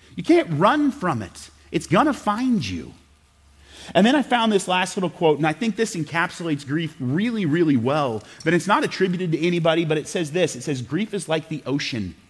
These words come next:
It comes on waves, ebbing and flowing.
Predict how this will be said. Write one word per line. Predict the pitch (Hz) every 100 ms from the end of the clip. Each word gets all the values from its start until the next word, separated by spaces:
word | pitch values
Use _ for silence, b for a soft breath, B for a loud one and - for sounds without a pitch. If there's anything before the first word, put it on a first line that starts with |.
| _ _ _ _ b b b b
It | 123
comes | - 170 165
on | 170 139
waves, | 117 135 113 90 90 - - -
ebbing | 120 135 143 151 120
and | 123
flowing. | 127 113 107 87